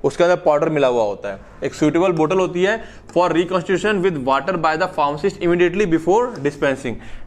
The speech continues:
डिस्पेंस करने से तुरंत पहले उसको हम लोग, यानी कि अभी अगर सुबह से खाना शुरू करना है, दोपहर से खाना शुरू करना है,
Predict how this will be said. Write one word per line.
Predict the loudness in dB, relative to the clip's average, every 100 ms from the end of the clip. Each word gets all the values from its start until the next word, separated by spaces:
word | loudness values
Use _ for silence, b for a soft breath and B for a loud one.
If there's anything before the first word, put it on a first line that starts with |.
| -2
डिस्पेंस | 0 0 0
करने | 0 0
से | 0
तुरंत | 0 2 0 2
पहले | 2 4
उसको | 0 0
हम | 0 2
लोग, | 0 -2 B B
यानी | 0
कि | 0
अभी | 0 0 2 4
अगर | 4 2 0 -6 -20 -8
सुबह | 0 2
से | 2 -2
खाना | -2 -2
शुरू | 0 0
करना | 0 0
है, | 0
दोपहर | 0 0
से | 0
खाना | -2 -2
शुरू | -2
करना | -2 0
है, | 0